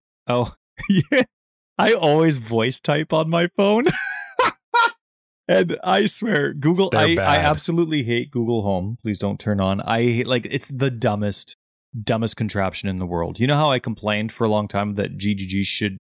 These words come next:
Speaker 1: I hated playing beta as a permanent game all the time? Well, Google Home should not have come out. And their voice recognition, even just on my phone, is, uh, stupid. So I'm gonna try and
Speaker 2: I find it
Speaker 1: translate
Speaker 2: fine.
Speaker 1: this.
Speaker 2: I just don't use it for dictation.
Speaker 1: I have
Speaker 2: <laughs>
Speaker 1: no idea why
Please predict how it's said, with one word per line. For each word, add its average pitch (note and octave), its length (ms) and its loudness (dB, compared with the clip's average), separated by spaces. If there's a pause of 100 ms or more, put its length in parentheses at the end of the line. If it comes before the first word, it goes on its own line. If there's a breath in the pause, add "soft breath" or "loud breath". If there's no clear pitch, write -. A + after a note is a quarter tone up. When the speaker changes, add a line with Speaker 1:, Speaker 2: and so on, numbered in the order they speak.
(240)
Speaker 1:
I A2+ 140 -2
hated A#2 320 0
playing G#2+ 480 -2 (160)
beta A2 480 0 (340)
as G#2 160 -2
a F#2+ 40 -8
permanent G#2+ 520 -2
game G2+ 220 -2
all G#2+ 120 0
the G#2+ 80 -2
time? A#2 360 -2 (440)
Well, A2+ 140 0
Google C3 300 2
Home G2+ 200 -2
should F2+ 220 -6
not F2 200 -4
have E2+ 100 -8
come F2 200 -6
out. F2 200 -2
And G#2+ 320 -2
their A#2+ 260 0
voice G#2 500 -2
recognition, A#2 500 -2
even C3 180 -2
just C3 160 -2
on A2 100 0
my F#2+ 140 -2
phone, F2 520 -4
is, F#2 280 -4 (260)
uh, - 40 -10 (460)
stupid. - 520 -4
So G#2+ 180 0
I'm C3+ 100 0
gonna G3 140 2
try F#2+ 320 -2
and A2+ 80 0
Speaker 2:
I G#2+ 60 2
find C#3 260 2
it F#2 60 2
Speaker 1:
translate C#3 160 0
Speaker 2:
fine. F2 180 2
Speaker 1:
this. E2+ 120 0
Speaker 2:
I F2+ 120 0
just G2+ 200 0
don't G2+ 200 0
use F#2+ 220 0
it F#2+ 60 0
for - 180 -2
dictation. F2+ 760 -4
Speaker 1:
I C#3+ 180 2
have E3 280 4
Speaker 2:
<laughs> - 0 -
Speaker 1:
no D3+ 300 6
idea C#3 420 4
why F#2 720 0